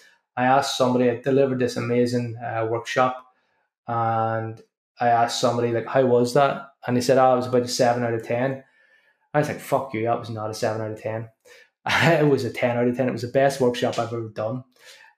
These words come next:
Uh, I didn't say it out loud, but I was so annoyed. And it made me realize that actually me asking, uh, it, wha-, "How was that out of ten?" isn't good feedback.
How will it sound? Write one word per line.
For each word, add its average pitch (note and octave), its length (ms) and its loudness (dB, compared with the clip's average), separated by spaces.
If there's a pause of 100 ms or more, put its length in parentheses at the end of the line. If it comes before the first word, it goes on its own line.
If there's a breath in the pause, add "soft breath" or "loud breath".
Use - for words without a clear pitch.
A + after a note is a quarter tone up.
Uh, A#2+ 60 -2
I C3+ 120 0
didn't E3 180 4
say A#2 180 0
it A#2 60 -2
out A#2 180 -4
loud, A#2+ 340 -4 (320)
but C#3 100 2
I D3+ 60 6
was D3+ 160 0
so C3+ 260 2
annoyed. D#3 480 0 (200)
And C#3+ 100 0
it D#3+ 180 -2
made F#3+ 260 2
me D#3+ 200 2
realize C3+ 420 2
that B2+ 120 0
actually C3+ 320 0
me E3 200 2
asking, B2+ 640 0 (1040)
uh, A2+ 380 0 (200)
it, - 280 -6
wha-, C3 360 -2
"How C3 180 2
was A#2+ 220 0
that C#3 140 4
out A#2+ 160 2
of A#2+ 100 -6
ten?" D3+ 480 -4 (680)
isn't D3+ 320 0
good C3+ 200 2
feedback. B2+ 680 -2